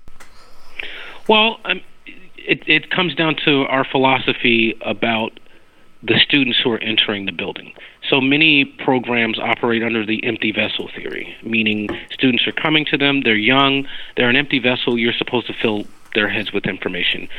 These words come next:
I actually don't buy into that theory. I think when people come to us, they're coming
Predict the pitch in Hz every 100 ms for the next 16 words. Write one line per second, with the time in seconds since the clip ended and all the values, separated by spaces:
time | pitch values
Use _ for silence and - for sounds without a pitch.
0 | - - - 127 147 156 - 127 127 113
1 | 117 110 104 - 92 - - 90 90 107
2 | - 131 - 113 - 110 - 165 170 170
3 | 156 127 - 139